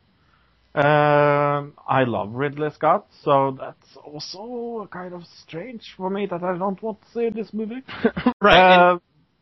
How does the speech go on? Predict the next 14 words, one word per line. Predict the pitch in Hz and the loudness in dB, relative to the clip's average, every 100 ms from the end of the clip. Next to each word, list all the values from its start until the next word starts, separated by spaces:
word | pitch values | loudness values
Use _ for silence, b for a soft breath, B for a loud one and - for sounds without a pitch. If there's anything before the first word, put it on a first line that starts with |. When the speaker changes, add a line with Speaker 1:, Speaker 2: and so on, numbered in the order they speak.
| _ | _
Speaker 2:
great | - 190 185 | 0 0 0
Speaker 1:
mm. | |
Speaker 2:
director. | 170 147 - 156 143 165 _ | -2 -2 -2 -4 -4 -6 _
Everybody | 156 143 151 131 127 123 | -8 -6 -2 -2 -2 -4
Speaker 1:
Yeah. | - _ _ _ _ | -8 _ _ _ _
Speaker 2:
knows | 127 117 - | -8 -8 -10
him, | 110 107 | -14 -16
so. | - - _ _ _ _ _ | -20 -20 _ _ _ _ _
Speaker 1:
Yeah, | 123 104 107 _ - | -14 -14 -16 _ -6
and, | 123 123 120 123 | -4 -4 -4 -6
uh, | 123 127 127 | -4 -6 -8
his | 127 131 123 - | -6 -8 -8 -16
brother | 117 120 156 170 113 113 - _ 131 | -8 2 2 2 -6 -10 -12 _ -12
is | 127 120 | -10 -10